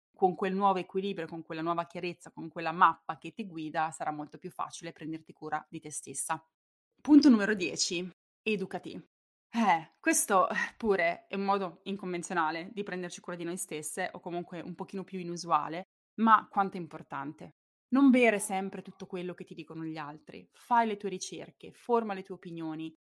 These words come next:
In questo modo riuscirai anche a comprendere meglio quali sono i tuoi valori. Quando metti in discussione il modo in cui hai sempre fatto le cose, comprendi anche quali sono le tue verità,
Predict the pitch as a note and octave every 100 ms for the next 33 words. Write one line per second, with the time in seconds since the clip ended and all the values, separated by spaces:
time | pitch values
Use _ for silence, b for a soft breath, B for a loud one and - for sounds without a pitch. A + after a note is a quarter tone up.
0 | _ _ A3 A3 B3+ C#4 D4 C4+ G#3 -
1 | _ - G#3 G3+ A3+ A#3 B3 - G3 A3+
2 | A3+ G#3+ F3+ F3 - G3 G3 G#3+ G#3 F#3
3 | F#3 G3+ G3+ G3 E3+ - E3 D#3+ E3 D#3+
4 | D3+ D#3 D#3+ _ _ _ - A3+ A#3 D4+
5 | - A3+ - F#3+ F#3 - F#3+ - A3+ G#3+
6 | F#3+ F#3+ G3+ F#3 F3+ - G3+ - B3+ B3+
7 | G#3+ G3 F#3+ F#3 F3+ F3 E3+ D#3 D#3+ F3+
8 | A3+ A3+ C4+ B3+ A#3 B3+ B3+ G3 G3+ F#3+
9 | F#3+ G3 F#3 - F3 F3 G3 F3+